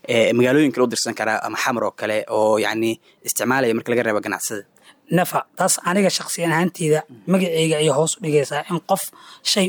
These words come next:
Speaker 2: uu ka waayo deegaanka Guraceel oo shaqadeena ku saabsan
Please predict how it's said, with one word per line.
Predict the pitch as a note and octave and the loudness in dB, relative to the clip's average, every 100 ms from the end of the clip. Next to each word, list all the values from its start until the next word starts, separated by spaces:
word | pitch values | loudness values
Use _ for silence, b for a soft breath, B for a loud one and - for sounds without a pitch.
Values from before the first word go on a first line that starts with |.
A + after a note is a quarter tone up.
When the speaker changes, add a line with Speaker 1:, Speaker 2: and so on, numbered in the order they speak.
| - | 2
Speaker 2:
uu | D#3+ | 0
ka | - | 4
waayo | G3+ E3+ C#3+ | 4 4 2
deegaanka | D#3+ E3 D3 C#3 | -2 -2 -4 -6
Guraceel | D3+ C#3 C3+ D3 D#3 _ - | -2 0 0 0 -2 _ 0
oo | D3+ D3 | 2 2
shaqadeena | - - G3 F3+ E3 - | 0 -2 2 2 2 0
ku | F#3+ | -2
saabsan | - D#3 C#3+ - E3+ | -2 -2 -4 -2 -2